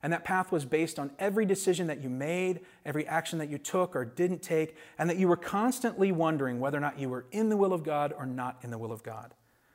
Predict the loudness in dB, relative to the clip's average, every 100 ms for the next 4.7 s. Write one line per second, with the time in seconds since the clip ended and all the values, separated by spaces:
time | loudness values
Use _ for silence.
0 | _ -6 -6 -4 -2 -2 -4 -10 -12 -12
1 | _ _ _ _ _ _ -10 -2 -2 -2
2 | -4 -8 -8 -6 -6 -8 -10 -8 -8 -8
3 | -10 -10 -12 -10 -12 -14 -18 -18 -18 -20
4 | -20 -18 -16 -16 -20 -20